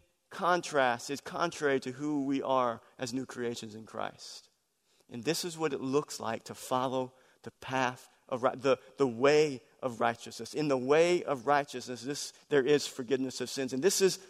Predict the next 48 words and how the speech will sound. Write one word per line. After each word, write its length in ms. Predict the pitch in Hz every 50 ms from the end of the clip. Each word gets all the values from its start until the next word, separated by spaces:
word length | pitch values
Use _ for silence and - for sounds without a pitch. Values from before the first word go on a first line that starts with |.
| - _ _
this 180 | - 175 - -
is 100 | 208 175
the 120 | 170 180
beginning. 420 | 151 123 - 156 165 147 120 110 - - _ _ _ _
This 180 | - 147 - -
is 100 | 170 147
the 100 | 170 156
foundation. 580 | - 165 160 156 151 156 151 143 - 131 123
And 180 | - - 131 135
this 200 | 160 180 - 202
is 120 | 196 170
where 180 | 170 180 180 180
it 140 | 160 147 127
builds 280 | 165 165 165 147 -
from. 200 | - 127 123 120
If 120 | 127 - -
you 80 | 190
don't 180 | 214 220 180 -
start 320 | - - 170 170 131 -
here 420 | - 214 226 240 175 120 98 - - _ _ _ _ _ _ _ _ _ _ _ _ _ _
in 100 | - 143
the 80 | 147 139
way 160 | 143 151 151
of 100 | 143 127
righteousness, 720 | 135 143 151 165 - 127 117 - - 120 117 - - - - _ _ _ _ _ _ _ _ _ _ _ _ _ _ _ _ _ _ _ _ _ _ _ -
then 440 | 120 127 139 139 135 127 127 123 113 - _ _ _
you 180 | 123 131 156 156
cannot 460 | - - 175 180 175 170 156 135 147
have 200 | 151 131 123 -
continual 580 | - 123 117 - 123 120 117 113 110 117 53 50
life. 380 | - - - - - - - _ _ _ _ _ _ _ _ _ - _
You 120 | - 143 143
cannot 320 | - 180 175 170 151 147
have 160 | 156 165 143
that 100 | 143 135
abundant 460 | 139 131 113 151 139 139 143 135 95 110
life 180 | 120 117 - -
that 120 | 117 117
Jesus 280 | 117 123 117 120 113 -
came 360 | - - - 131 123 123 117
to 80 | 123 120
give. 220 | - 110 120 113
Isn't 140 | 139 185 233
that 140 | 262 - -
such 220 | - 196 196 -
a 60 | 127
beautiful 340 | 107 98 131 127 127 - 123
picture? 440 | - - 135 120 - - - 131 127